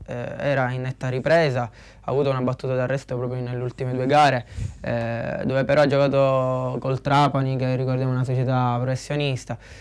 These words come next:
quindi noi per il momento ci concentriamo e siamo concentrati solo sulla, sul Ribolla. Poi comunque è chiaro che se vinci con, con il Ribolla, eh, arrivi alla sfida con la Panormus con una, con una marcia in più.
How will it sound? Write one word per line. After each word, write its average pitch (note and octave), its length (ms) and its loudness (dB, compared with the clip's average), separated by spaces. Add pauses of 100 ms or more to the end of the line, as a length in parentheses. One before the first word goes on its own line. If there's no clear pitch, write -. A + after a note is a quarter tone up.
(140)
quindi D3 300 2
noi D#3 160 2
per D#3+ 100 4
il D3+ 80 4
momento D3+ 400 4
ci - 140 -4
concentriamo C#3+ 720 0
e C3 40 -2
siamo C#3+ 240 -4
concentrati C#3 720 2
solo C3 340 0
sulla, B2+ 460 -2
sul B2+ 200 -4
Ribolla. B2 500 -2
Poi D3 400 2 (300)
comunque C3+ 400 -4
è B2+ 80 -10
chiaro C#3+ 320 4
che B2+ 100 -4
se B2+ 140 -6
vinci C#3+ 420 -2
con, C3 500 -2 (320)
con C3 420 -2
il B2+ 340 0
Ribolla, C#3 720 4
eh, D#3 80 -6
arrivi C3+ 420 0
alla C3 140 0
sfida C3+ 240 -2
con C3+ 100 -2
la C3 80 0
Panormus C3+ 580 -2
con C3 180 -2
una, C3 420 -2 (360)
con C#3 120 0
una C3+ 80 4
marcia C3+ 300 0
in C3 100 0
più. C3 160 -2